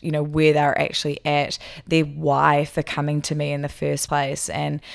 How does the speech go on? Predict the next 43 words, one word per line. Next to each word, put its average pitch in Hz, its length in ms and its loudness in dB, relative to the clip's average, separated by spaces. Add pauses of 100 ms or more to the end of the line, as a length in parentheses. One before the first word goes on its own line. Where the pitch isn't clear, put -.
(380)
I 156 100 4
give 156 200 0
them 151 160 0
homework, 147 840 0 (100)
um, 147 440 -2
to - 160 -6
work 147 460 -4
on 147 180 0
things 143 480 -6
with, 147 280 -6 (200)
you 156 100 -8
know, 147 200 -4 (120)
their 147 420 -2 (120)
lifestyle 147 580 0
and 147 100 -6
stuff 151 240 -8
like - 80 -4
that. 143 140 -2
But 170 100 6
I 165 60 8
also 185 360 0
have, 151 380 -2 (300)
you 170 80 0
know, 165 60 2
private 156 500 0
Facebook 151 420 0
groups - 320 0
with 160 100 -6
my 156 120 -2
clients 147 580 -2
where 147 280 -2 (260)
weekly 165 520 2
I'll 151 120 2
go 151 260 4
in 147 140 0
and 147 100 -2
do 147 120 0
Facebook 147 460 -4
Lives 180 540 4
or 156 140 0
I 151 60 2
write 151 340 0
posts - 560 -2